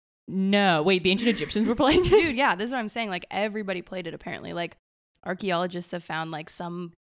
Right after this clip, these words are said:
Speaker 2: remnants of what looks something hockey-like, 'cause it's not just ice hockey. Like, there's also just,
Speaker 1: Oh,
Speaker 2: like,
Speaker 1: you're not just talking about, I, I see what you're saying. Yeah,
Speaker 2: roller
Speaker 1: yeah.
Speaker 2: hockey, like, the origins of the game of, like, again, you got a stick or a ball, or, and there's a ball or a puck or something,
Speaker 1: Mm-hmm.
Speaker 2: and you're trying to get it in a net. It's not that different from lacrosse. I'm sure you could say the same about lacrosse, you know?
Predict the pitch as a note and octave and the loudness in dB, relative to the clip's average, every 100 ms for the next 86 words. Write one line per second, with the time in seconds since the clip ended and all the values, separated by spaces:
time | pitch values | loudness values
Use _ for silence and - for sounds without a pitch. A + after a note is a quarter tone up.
0 | F#3 F3+ E3 E3 F3 F3 E3+ - F3 - | -8 -6 -4 -6 -8 -8 -6 -6 -8 -10
1 | - - - F3 E3+ E3+ F3 E3 E3+ G3 | -12 -14 -10 -10 -8 -10 -6 -6 -6 -6
2 | F#3 B3+ B3 A#3+ C#4 A3+ F3+ - A2+ - | -6 -4 -6 -4 -4 -4 -8 -10 -14 -12
3 | - - - G3 F#3 F#3 - - G3 - | -12 -12 -12 -14 -10 -10 -8 -10 -10 -4
4 | F#3 F#3 F#3+ G3 A#3+ G#3 F3+ E3+ E3 D#3+ | 2 4 4 4 4 4 2 -2 -2 2
5 | E3+ - E3 - - - - - G3 G3 | 0 0 -6 -8 -12 -14 -14 -8 -2 0
6 | G3 G#3 F#3 G3+ G3+ G#3 A#3+ - G#3 G#3+ | 2 0 0 -2 -2 -2 -2 -2 0 0
7 | G#3 A3 G3+ F#3 F3+ E3 F#3 F#3 F#3 F#3 | 0 -2 -2 -4 -6 -6 -6 -6 -6 -8
8 | F3+ E3 E3+ E3+ E3 - A3 A3 G#3+ - | -8 -8 -8 -10 -10 -4 0 0 -2 -12
9 | _ _ _ _ - F#3 F3+ F3+ F#3 - | _ _ _ _ -8 -4 0 2 2 0
10 | - G3+ G3 F#3 G3 F#3+ F#3 F3 F3 E3 | -2 -2 -2 -4 -4 -4 -2 -2 -2 -4
11 | F3+ F3+ F3+ F3+ F3+ E3+ F3+ F3+ G3+ A3+ | -4 -6 -6 -6 -8 -10 -8 -6 -2 2
12 | A3 F3+ F3 - G3 G3 G3 F#3 F3+ E3+ | 2 2 -4 -8 -8 -6 -6 -6 -4 -4
13 | C#3+ F3+ D#3+ C#3+ F#3+ - G#3 D4+ G#3+ F3+ | -4 -6 -6 -6 -6 -8 -8 -6 -4 -4
14 | F#3+ F3+ D#3 C4 A2+ - E3+ - F3+ F3+ | -8 -12 -14 -12 -14 -8 -8 -8 -8 -10
15 | - - F#3+ E3 - E3 - - A3 - | -10 -12 -10 -10 -10 -12 -12 -14 -14 -14
16 | A#2 - - - F#3+ | -12 -12 -14 -14 -14